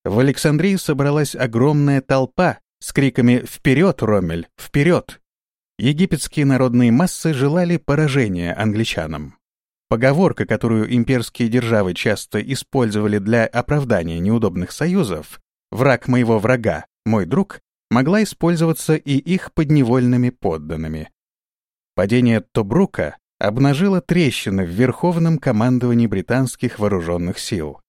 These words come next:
Двадцать пять тысяч английских солдат попали в плен. Черчилль оплакивал эти потери и частично понимал их причину.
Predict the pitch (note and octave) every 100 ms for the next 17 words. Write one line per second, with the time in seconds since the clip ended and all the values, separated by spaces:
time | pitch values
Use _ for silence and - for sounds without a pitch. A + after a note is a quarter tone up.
0 | _ _ _ _ _ - F#2+ C3 - B2+
1 | - C3 A#2+ - C3+ A#2+ A2+ A2+ A2+ G#2+
2 | F#2+ - - - D#2 F2+ D#3+ - _ _
3 | G#2 - F3 D#3 - - G#2 E2 D2 -
4 | _ _ _ _ _ _ - D3+ D3 -
5 | C3+ C3+ C#3+ F3 C3 - F#2 E2+ F2+ -
6 | G2 F2 E2+ C3 C#3 D3+ D3+ D3+ - D3+
7 | - G3 - E3+ D#3 - D#3+ D#3 D3+ C#3
8 | E2 - - G2+ - G2 E2 C#2+